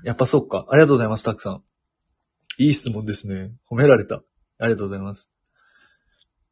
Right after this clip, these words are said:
アースに、これは本当に教えて、アースに第二弾。あ、そう。あのね、本当に、あの、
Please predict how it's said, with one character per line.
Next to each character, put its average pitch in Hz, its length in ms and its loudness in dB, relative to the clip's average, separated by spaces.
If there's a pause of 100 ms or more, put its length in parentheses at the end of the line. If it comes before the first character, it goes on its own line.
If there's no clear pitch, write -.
(580)
ア 120 120 0
ー 120 40 -2
ス 131 160 -2
に、 107 140 -8
こ 113 100 -2
れ 120 60 6
は 117 60 2
本 120 160 -6
当 117 100 -6
に 110 60 -8
教 110 320 -6
え 110 60 -8
て、 107 320 -8 (160)
ア 113 120 -4
ー 110 40 0
ス 113 200 -6
に 104 160 -8 (180)
第 117 220 -4
二 110 140 -10
弾。 95 280 -10 (160)
あ、 160 180 8
そ 143 360 4
う。 - 440 -16
あ 113 40 -2
の 117 160 0
ね、 104 320 -4 (360)
本 123 200 -6
当 123 100 0
に、 120 220 -4 (440)
あ 107 120 -6
の、 101 280 -10